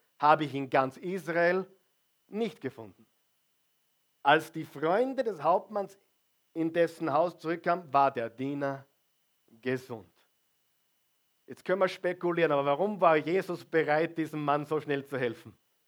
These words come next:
Ich glaube, weil er ein Judenfreund war. Ich glaube, weil er, so wie da steht, er hat unserem Volk viel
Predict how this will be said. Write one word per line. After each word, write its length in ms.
Ich 280
glaube, 500
weil 240
er 40
ein 140
Judenfreund 640
war. 220
Ich 300
glaube, 580
weil 380
er, 360
so 100
wie 80
da 140
steht, 260
er 80
hat 80
unserem 300
Volk 360
viel 840